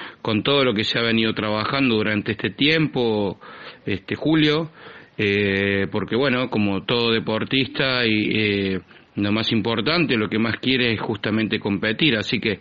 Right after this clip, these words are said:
lo más lindo que tiene, eh, las instancias, digamos, de, de,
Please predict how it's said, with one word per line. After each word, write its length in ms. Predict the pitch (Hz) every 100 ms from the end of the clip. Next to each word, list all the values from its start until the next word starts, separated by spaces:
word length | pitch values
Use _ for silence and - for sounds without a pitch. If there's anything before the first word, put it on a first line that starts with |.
| - - - - -
lo 120 | 98 107
más 140 | 117
lindo 280 | 117 117 104
que 80 | 101
tiene, 680 | 113 113 113 104 101 95 95 - - - -
eh, 560 | - 95 95 92 85 80 - - - -
las 240 | 107 101
instancias, 600 | 113 110 - 131 117 117
digamos, 400 | 107 110 117 110
de, 240 | 101 101 92
de, 340 | 98 92 90